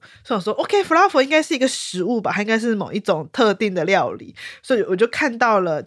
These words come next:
那家店有卖 falafel，然后又有两个看起来很有亲和力的金发姐姐或妹妹，我不知道她们的年纪，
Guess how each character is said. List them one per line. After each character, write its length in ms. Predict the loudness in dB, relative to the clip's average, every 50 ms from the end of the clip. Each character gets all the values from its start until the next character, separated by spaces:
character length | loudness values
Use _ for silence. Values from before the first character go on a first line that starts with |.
| _ _ _ _ _ _
那 100 | 0 2
家 120 | 4 2 2
店 220 | 4 4 2 2
有 80 | 2 2
卖 180 | 2 2 2
falafel， 640 | 2 0 0 0 2 2 2 0 0 -4 -6 -6 -6 -8
然 120 | -8 -6
后 160 | -4 -2 0
又 320 | 2 4 4 4 4 4 2
有 340 | 0 -2 -4 -6 -6 -6 -6
两 280 | -6 -6 -6 -6 -8 -10
个 560 | -10 -8 -6 -6 -6 -4 -6 -6 -8 -10 -14 -18 -20 _ -8
看 140 | -4 -2 -2
起 100 | 0 0
来 60 | 0
很 120 | 0 0 0
有 80 | -2 -2
亲 220 | -4 -6 -8 -6
和 180 | -6 -4 -6 -4
力 140 | -4 -4 -6
的 80 | -6
金 220 | -6 -6 -6 -4 -2
发 180 | -2 -2 -4
姐 240 | -4 -8 -12 -14 -14 -14
姐 280 | -14 -12 -12 -12 -14 -18 -20 -20 _ _
或 140 | -2 0 0
妹 200 | 0 -2 -4 -4
妹， 220 | -6 -10 -14 -14 _
我 120 | -14 -14 -6
不 120 | -2 -2
知 20 |
道 40 | 0
她 100 | 0 0
们 60 | -2
的 80 | -2 -6
年 200 | -8 -10 -12 -14 -12
纪， 260 | -10 -8 -8 -8 -8